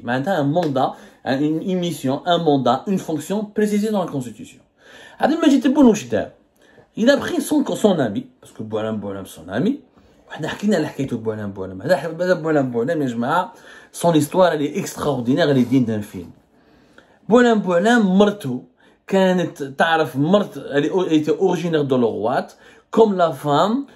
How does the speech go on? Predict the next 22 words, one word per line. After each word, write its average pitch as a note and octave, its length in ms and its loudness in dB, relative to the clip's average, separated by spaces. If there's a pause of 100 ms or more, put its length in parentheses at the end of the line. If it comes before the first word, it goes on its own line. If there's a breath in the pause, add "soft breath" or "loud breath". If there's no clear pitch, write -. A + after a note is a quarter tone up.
(180 soft breath)
de, C3+ 140 -8
euh, D3 600 2
Mohamed D#3 420 0
Reghab. B2 540 0
Mohamed F#3 320 0
Reghab, D#3+ 320 2
c'était D#3 280 -6
lui F#3 180 -2
le E3 100 0
secrétaire D#3+ 580 -2
particulier F3+ 440 -4
de E3 100 0
Abdelaziz D#3 500 -2
Bouteflika D3 680 -2 (360 loud breath)
pendant E3 520 4
minimum F3+ 460 0
trois F#3 260 4
mandats. C3+ 420 -4 (100)
A-, C3 60 -4
avant, C#3+ 400 -2
a-, C#3+ 380 -4
a-, C#3 80 -6